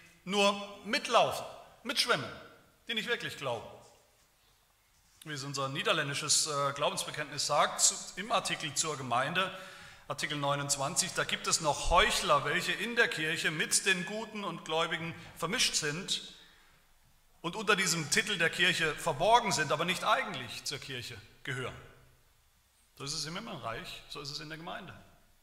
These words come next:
Und das erleben wir auch alles so, denke ich, immer mal wieder. Vielleicht sehr häufig. Wir kommen in den Gottesdienst vielleicht, wir kommen in den Gottesdienst und merken, „Naja,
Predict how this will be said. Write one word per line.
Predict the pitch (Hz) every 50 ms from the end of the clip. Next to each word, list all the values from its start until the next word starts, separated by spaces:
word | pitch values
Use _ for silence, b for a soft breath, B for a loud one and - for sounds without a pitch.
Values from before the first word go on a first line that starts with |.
| - - - - - - - - - - - - - - - - _ _ _ _ _ _ _ _ _ _ - - - B B B B B B B B B B B B B _ _ _ _ _ _ _ _ -
Und | 175 170
das | 165 147
erleben | 160 143 156 220 - 269 233
wir | 190 151 - -
auch | 143 147 - - -
alles | 151 147 135 127 117 - -
so, | 143 131 110 101 - - - - - -
denke | 123 120 107 -
ich, | - - - - - - -
immer | 156 147 131
mal | 127 123 120 120
wieder. | 110 110 107 101 - - - - - - _ _ _ _ _ _ _ -
Vielleicht | - 117 110 107 - - - - - _ _ -
sehr | - 131 123
häufig. | 139 208 220 - 156 120 - - -
Wir | 135 135
kommen | - 151 143 143
in | 135
den | 135
Gottesdienst | 127 151 170 196 208 - 208 214 214 214 - -
vielleicht, | 196 190 208 208 208
wir | 175
kommen | 147 156 151
in | 147 143 135
den |
Gottesdienst | 156 185 202 202 - - 202 208 196 -
und | 165 147
merken, | 143 147 156 175 170 175 170
„Naja, | 151 147 156 170 185 185 - - - -